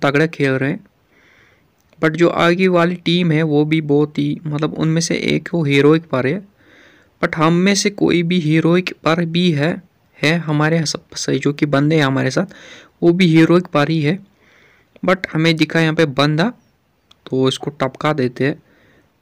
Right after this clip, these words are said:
टपका देते हैं, पूरा फिनिश कर लेते हैं इसको, लेकिन कोई फ़ायदा नहीं, ये तो खुद ही मर जाएगा। लेकिन हम यहाँ से निकलते हैं, क्योंकि मुझे लगता है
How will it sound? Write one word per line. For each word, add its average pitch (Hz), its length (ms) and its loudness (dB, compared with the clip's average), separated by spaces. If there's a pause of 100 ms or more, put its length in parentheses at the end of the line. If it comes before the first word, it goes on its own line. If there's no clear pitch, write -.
(160)
टपका 151 840 -2
देते 139 360 0
हैं, 147 300 0
पूरा 139 280 0 (120)
फिनिश 143 240 -4
कर 143 180 -2
लेते 139 180 -2
हैं 131 60 0
इसको, 151 280 -2 (460)
लेकिन 147 220 -2
कोई 151 220 4
फ़ायदा 151 420 0
नहीं, 156 220 -2
ये 143 120 0
तो 139 300 -6 (220)
खुद 151 220 -4
ही 170 100 2
मर 143 200 0
जाएगा। 135 360 -2
लेकिन 135 360 -4
हम 135 220 -4
यहाँ 127 200 -2
से 139 160 -4
निकलते 131 460 -4
हैं, 135 100 -4
क्योंकि 131 280 -6
मुझे 127 320 -2
लगता 127 400 -4
है 127 160 -2